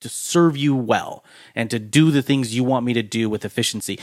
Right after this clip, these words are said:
Why would you ever leave? Why would you ever go? You know, why do, why do you wanna do that?" And I think that that is, like, an insurmountable or, or will be insurmountable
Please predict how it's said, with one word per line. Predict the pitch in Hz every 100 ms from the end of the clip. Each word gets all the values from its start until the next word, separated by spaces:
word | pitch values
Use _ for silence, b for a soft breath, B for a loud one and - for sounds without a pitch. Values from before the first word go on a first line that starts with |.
| B
Why | - 180
would | 220
you | 202
ever | 226 202
leave? | 226 233 101 -
Why | - 135
would | 180
you | 185
ever | 185
go? | 185 117 - -
You | - 110
know, | 95
why | 110 151
do, | 180 - B B
why | 139 165
do |
you | 180
wanna | 180 180
do | 202 220
that?" | - - _ b b
And | 127
I | 131
think | 151
that | 135 110
that | 135 135 127 -
is, | 127 110
like, | 117 104
an | 120
insurmountable | 143 135 - 123 120 117 110
or, | 107 120
or | 143 135
will | 113 135 180
be | 147 147
insurmountable | 131 - 123 117 113 104 101